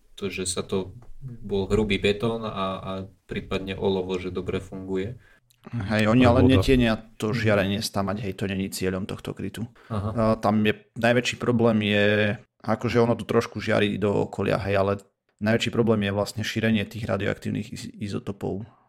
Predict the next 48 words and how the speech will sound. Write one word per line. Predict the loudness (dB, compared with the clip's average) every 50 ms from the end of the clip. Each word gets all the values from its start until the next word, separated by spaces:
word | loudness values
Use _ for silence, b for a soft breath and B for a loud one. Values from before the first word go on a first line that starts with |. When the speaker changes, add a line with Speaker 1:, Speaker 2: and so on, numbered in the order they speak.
| b b b _ _ -8
Speaker 2:
v | -8 -6 -4
Speaker 1:
Nie, | 0 0 0 0 0
Speaker 2:
okolí. | 0 0 0 0 2
Speaker 1:
akože | 2 2 2
Speaker 2:
To, | 2 0
to | 0 2 4
je | 4 4 4
najväčší | 2 0 -2 -2 -4 -6 -6 -4
Speaker 1:
prach | -2 0 0 2
Speaker 2:
problém, | 0 0 0 0
hej. | 0 0 0
Speaker 1:
napríklad, | 0 -2 -2 -4 -4 -4 -6 -6 -6 -6 -6
hej, | -6 -6 -6
a | -8 -10
také | -10 -10 -8 -6 -4 -2
Speaker 2:
Že | -2 -2 -2
Speaker 1:
veci. | -2 -2 -2 -4 -6 -12 _ _
Speaker 2:
presne, | _ -4 -4 -4 -2 -2 -4 -4 -4 -4 -8 -12 -8
prach | -4 -2 0 0 2
má | 2 2 0
v | 0 -2
sebe, | -2 0 0 2 2 0
čo | 0 0 2
ja | 2 2
viem, | 2 0 -2
cézium | -4 -2 -2 0 2 2 2 2 2 2 2
alebo | 4 4 4 2 2 2
nejakú | 2 2 2 0 0 0
Speaker 1:
Mhm. | 0
Speaker 2:
takú | 0 0 -2 -2
zabavku, | -2 0 0 2 2 0 0 -2 -6
čo | -8 -4
sa | -4 -2 -2
rozkladá | -2 -4 -2 0 0 2 2 2 2 2
sto | 0 -4 -8
tisíc | -8 -8 -8 -6 -6 -4
rokov. | -2 -2 -2 0 0 2 2 0 -2 -8 _ _ _ _ _ _ _ _ _ _ _
Speaker 1:
Mhm. | -8 -8 -8 -8 -10 -14 -16 _ -4
Speaker 2:
Hej, | 0 2 2 2 0 -2 -8 _
a | -6 -4 -4 -4 -4 -4 -6 -8 -10 -14 _ _ _
proste | -12 -10 -10 -10 -8 -8 -10 -10 -10 -8
o | -6 -4
to | -2 -2 -2
ide, | -2 -2 -2
aby | -2 -2 -2 -4
to | -6 -8
sa | -8 -6 -6
nešírilo. | -6 -6 -6 -6 -6 -8 -8 -8 -8 -8 -10